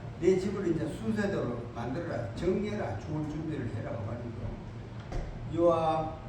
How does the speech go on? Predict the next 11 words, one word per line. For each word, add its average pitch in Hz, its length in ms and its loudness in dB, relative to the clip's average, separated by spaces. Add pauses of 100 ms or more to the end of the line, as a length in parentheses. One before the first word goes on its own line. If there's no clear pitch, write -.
(140)
going 151 340 -2
to 147 180 -4
die. 117 500 -2
너는 120 340 -2
죽을 151 320 -6
것이다. 175 460 -6 (1900)
And 180 460 0 (180)
you 170 160 6
will 170 140 8
not 185 320 2
recover. 175 560 0